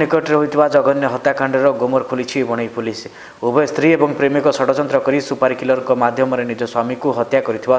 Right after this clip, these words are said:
ସ୍ୱୀକାର କରିଛି ସ୍ତ୍ରୀ। ତେବେ ଏହି ଘଟଣାରେ ମହିଳା ସମେତ ଅନ୍ୟ ତିନି ଜଣଙ୍କୁ ଗିରଫ କରିଛି ବଣେଇ ପୁଲିସ। ଚଳିତ ମାସ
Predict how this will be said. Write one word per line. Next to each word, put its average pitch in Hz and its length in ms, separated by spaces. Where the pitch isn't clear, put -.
ସ୍ୱୀକାର 127 320
କରିଛି 110 240
ସ୍ତ୍ରୀ। 113 220
ତେବେ 147 160
ଏହି 175 60
ଘଟଣାରେ 202 400
ମହିଳା 202 260
ସମେତ 190 180
ଅନ୍ୟ 175 160
ତିନି 165 180
ଜଣଙ୍କୁ 151 300
ଗିରଫ 139 220
କରିଛି 135 220
ବଣେଇ 127 220
ପୁଲିସ। 151 340
ଚଳିତ 131 220
ମାସ 123 140